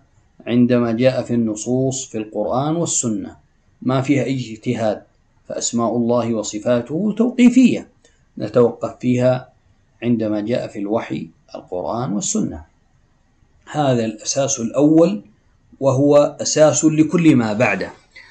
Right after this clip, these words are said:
الثاني الإيمان بما وصف الله به نفسه أو وصفه به رسوله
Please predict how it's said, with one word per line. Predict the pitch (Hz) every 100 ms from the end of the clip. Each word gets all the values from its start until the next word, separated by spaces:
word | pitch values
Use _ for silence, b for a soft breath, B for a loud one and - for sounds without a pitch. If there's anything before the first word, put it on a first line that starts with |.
| B B -
الثاني | 127 - - 185 185 151 139 139
الإيمان | 135 147 151 185 175
بما | 151 143 135
وصف | 151 151 131
الله | 131 139 147 131
به | 123 117 117 107 104
نفسه | 131 131 - 135
أو | 135 135 117 117 123
وصفه | 131 120 - 127 139 131
به | 123 123 156 156
رسوله | 135 147 117